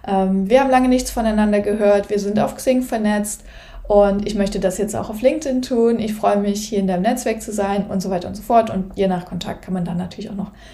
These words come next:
eine persönliche Nachricht dazu schreiben. Also das gibt einen extrem guten Boost für das eigene LinkedIn-Netzwerk. Man kann alte Kontakte wieder auffrischen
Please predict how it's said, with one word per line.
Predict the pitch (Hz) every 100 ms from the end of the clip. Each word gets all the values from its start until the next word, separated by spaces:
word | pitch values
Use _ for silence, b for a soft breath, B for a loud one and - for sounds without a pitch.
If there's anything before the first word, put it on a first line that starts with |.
| B -
eine | 214
persönliche | 214 - 180 175 -
Nachricht | 180 202 - 202
dazu | 196 233
schreiben. | 233 202 196 202 214 B B B B
Also | - 214 208 202 202 202
das | - 226 254
gibt | - 254 254 -
einen | 220 214 214
extrem | 220 - - 254 285 311
guten | 254 262 359 349 233
Boost | 226 277 339 339 - -
für | - -
das | 220 214 -
eigene | 196 196 190
LinkedIn-Netzwerk. | - - - 294 294 294 - 262 262 262
Man | 214
kann | 208 214 214
alte | 202 208
Kontakte | 214 208 247 247 262
wieder | 233 233 -
auffrischen | 220 214 - 220 214 208 202 220